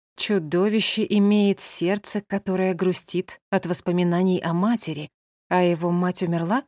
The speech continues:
Она даже спросить его об этом не может. Спросит ту самую Марту,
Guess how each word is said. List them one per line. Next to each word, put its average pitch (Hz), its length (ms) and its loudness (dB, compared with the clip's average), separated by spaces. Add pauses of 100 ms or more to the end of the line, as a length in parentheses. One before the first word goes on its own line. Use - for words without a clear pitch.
(540)
Она 208 240 4
даже 196 280 0
спросить 190 500 -2
его 175 200 0
об 165 140 0
этом 156 220 -4
не 165 80 0
может. 151 380 -6 (460)
Спросит 247 640 -2
ту 247 120 -6
самую 233 420 4
Марту, 185 480 0